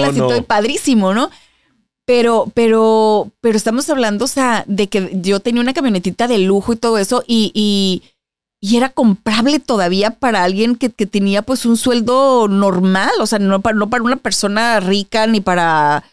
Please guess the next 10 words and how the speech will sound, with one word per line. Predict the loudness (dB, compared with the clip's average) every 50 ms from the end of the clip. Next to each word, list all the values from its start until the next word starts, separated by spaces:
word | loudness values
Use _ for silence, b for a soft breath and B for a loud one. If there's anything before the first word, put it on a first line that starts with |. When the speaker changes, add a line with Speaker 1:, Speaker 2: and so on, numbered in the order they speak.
| b b _ _
Speaker 1:
¿sabes? | -8 -4 -2 0 0 0 -2 -2 -4 -2
O | -2 -2
sea, | 0 0 0 0 -2 -4 -6 _ _ _
y | 0 2 2
ahorita | 2 2 0 0 -2 -2
la | -2 -2
verdad | -2 0 0 -2
es | -2 -2
que | -4 -6 -4
ya, | -4 -2 -2 -2 -4